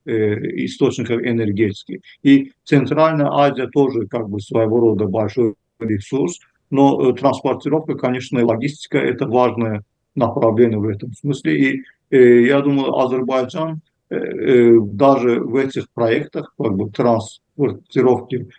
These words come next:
углеводородных ресурсов всегда показывала, э, с-, особую чувствительность окружающей среде. И, э,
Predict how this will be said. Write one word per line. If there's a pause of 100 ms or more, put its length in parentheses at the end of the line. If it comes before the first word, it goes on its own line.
углеводородных
ресурсов
всегда (320)
показывала, (180)
э,
с-,
особую
чувствительность (100)
окружающей
среде. (200)
И, (320)
э,